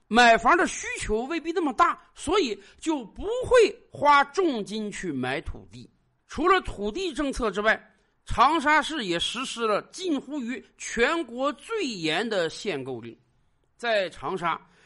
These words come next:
你买了一套住房，如果你想上市交易，对不起，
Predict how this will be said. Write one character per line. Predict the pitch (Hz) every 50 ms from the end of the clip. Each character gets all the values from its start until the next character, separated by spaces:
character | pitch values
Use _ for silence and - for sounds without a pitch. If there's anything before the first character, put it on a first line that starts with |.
| _ _ _ _
你 | 220 277 302
买 | 262 208 175 156 160
了 | 185 214
一 | 226
套 | 214 208 190
住 | 170 208 165
房， | - 117 110 - - _ _
如 | _ 175 220 269
果 | 233 233 233
你 | 220 226 240
想 | - 185 160 139 131
上 | - - 214 185 156
市 | - - 190 147
交 | - 147 143 147
易， | 147 135 - _ _ _ _ _
对 | - 143
不 | 127
起， | 120 - - -